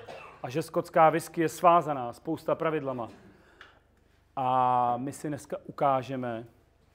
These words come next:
jestli tady ten zákon o té skotské whisky opravdu je tak striktní, jak si myslíme, anebo se ten zákon prostě dá nějakým způsobem překračovat, ohýbat, vstupovat do šedých zón.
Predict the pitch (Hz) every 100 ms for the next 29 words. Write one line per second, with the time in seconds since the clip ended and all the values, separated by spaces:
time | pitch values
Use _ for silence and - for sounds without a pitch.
0 | - - 113 - 156 - - 131 - 175
1 | 131 131 131 - 135 127 - 156 - -
2 | - 165 120 - 131 123 127 135 139 151
3 | 151 170 - 151 127 - 147 143 135 -
4 | 151 - 147 139 135 135 - 135 135 135
5 | 151 143 - - _ _ _ _ _ _
6 | - 139 180 156 135 131 135 147 143 -
7 | 131 - 147 135 131 135 131 127 135 127
8 | - 127 - 131 139 127 117 _ _ _
9 | _ _ _ - 123 - - - 143 135
10 | 131 127 120 131 135 139 131 131 123 -
11 | - 131 - 131 131 127 127 - 127 104
12 | 135 123 131 127